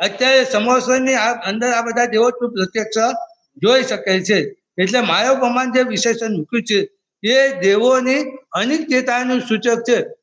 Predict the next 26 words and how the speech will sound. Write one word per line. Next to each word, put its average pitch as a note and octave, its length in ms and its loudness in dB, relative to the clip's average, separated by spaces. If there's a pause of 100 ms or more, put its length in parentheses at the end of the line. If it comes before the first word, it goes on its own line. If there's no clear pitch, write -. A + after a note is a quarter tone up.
(120)
ગમે A#3+ 300 0
એટલું C#4 360 2
તેત્રીસ A#3 360 0
સાગરોનું A#3+ 640 2
આયુષ્ય A3 320 -2
હોય, A3 260 4 (380)
તો C4+ 200 0
પણ C4+ 200 0
ત્યાંથી G#3+ 320 -2
એને C4 240 2
ચવીને A#3+ 380 0
મનુષ્ય A3+ 420 0
ભાવ A#3 520 0 (380)
લેવો B3+ 320 4
પડે, B3 240 2
એ A#3 220 2
શાશ્વતતા A3+ 600 0
નથી. E3 480 -4 (340)
એ B3+ 160 4
સૂચવનારું B3 960 0 (340)
એ A#3 240 4 (400)
વ-, D#3 120 4
વેદ G#3+ 280 2
વાક્ય F#3+ 340 -2
છે. F#3+ 300 -2 (1400)
આઠમા G#3 680 -2